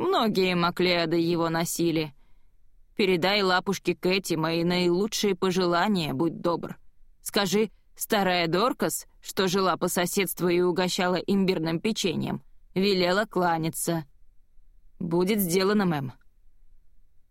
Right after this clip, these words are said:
«Мы с вашей семьей дружили.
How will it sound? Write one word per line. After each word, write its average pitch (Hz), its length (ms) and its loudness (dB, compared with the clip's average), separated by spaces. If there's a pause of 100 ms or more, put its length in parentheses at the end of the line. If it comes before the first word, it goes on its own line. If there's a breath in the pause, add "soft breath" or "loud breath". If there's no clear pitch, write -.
(360)
«Мы 254 280 0
с - 160 -2
вашей 240 380 0
семьей 196 480 2
дружили. 175 840 0